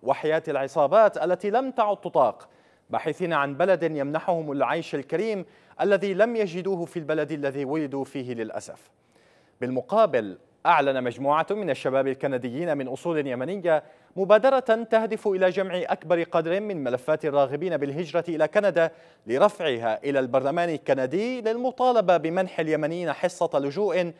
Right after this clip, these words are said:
أسوة باللاجئين السوريين والعراقيين كما يقولون. وأمام بصيص الأمل هذا، يجسد حال الآلاف العالقين القول: "الغريق يتعلق بقشة"،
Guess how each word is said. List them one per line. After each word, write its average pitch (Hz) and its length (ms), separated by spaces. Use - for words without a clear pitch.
أسوة 165 440
باللاجئين 160 720
السوريين 151 520
والعراقيين 139 920
كما 131 200
يقولون. 117 600
وأمام 147 480
بصيص 143 440
الأمل 135 400
هذا، 147 480
يجسد 202 500
حال 190 340
الآلاف 175 580
العالقين 160 800
القول: 131 640
"الغريق 135 760
يتعلق 147 680
بقشة"، 127 580